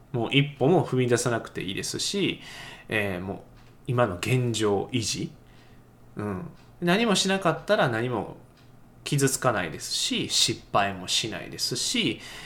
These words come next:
えーっと、うん。まあ、傷つくこともないだろうと。うん。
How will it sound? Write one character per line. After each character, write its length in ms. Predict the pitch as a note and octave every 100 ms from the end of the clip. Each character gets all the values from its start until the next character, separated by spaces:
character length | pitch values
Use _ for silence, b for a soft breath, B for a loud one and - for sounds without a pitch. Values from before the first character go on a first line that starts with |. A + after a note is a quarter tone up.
| B B B -
え 500 | A#2 G#2+ G2 F2 D2
ー 80 | -
っ 20 |
と、 580 | - G2 F2 D#2+ C#2+ - - - - - - - - - - - - -
う 60 |
ん。 220 | B2 G2+ - - - - - - -
ま 360 | C#3+ F#2+ - -
あ、 40 | -
傷 220 | - B2+
つ 60 | -
く 100 | -
こ 120 | -
と 100 | -
も 140 | F#2 - - - - -
な 180 | G2+ G#2
い 140 | A#2 G2+
だ 160 | - G2+
ろ 120 | A2+
う 80 | -
と。 80 | - - - - - - - - - -
う 80 | G#2+
ん。 180 | F2+